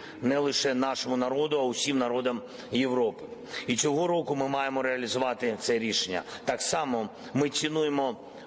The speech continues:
литовську підтримку у питанні нашого руху в нато. Чим ближче кордон Росії, тим очевидніше, що Україна має бути в альянсі. Впевнений, прийде час, коли реалізуємо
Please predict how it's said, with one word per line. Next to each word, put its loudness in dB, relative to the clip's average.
литовську 2
підтримку 0
у 0
питанні 0
нашого 0
руху 0
в 0
нато. 0
Чим 0
ближче 0
кордон 0
Росії, -2
тим -2
очевидніше, 0
що 2
Україна 0
має 0
бути 0
в 2
альянсі. -2
Впевнений, 0
прийде 0
час, 0
коли 2
реалізуємо 2